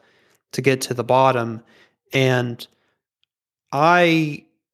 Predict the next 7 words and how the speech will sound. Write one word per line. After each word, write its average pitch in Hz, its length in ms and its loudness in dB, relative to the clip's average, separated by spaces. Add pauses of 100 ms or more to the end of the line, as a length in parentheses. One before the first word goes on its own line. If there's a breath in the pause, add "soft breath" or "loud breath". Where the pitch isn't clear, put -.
(540)
have 151 280 0
heard 151 260 0
things 147 280 -2
in 147 80 -4
the 127 80 -4
past 143 640 -2
that 127 440 -4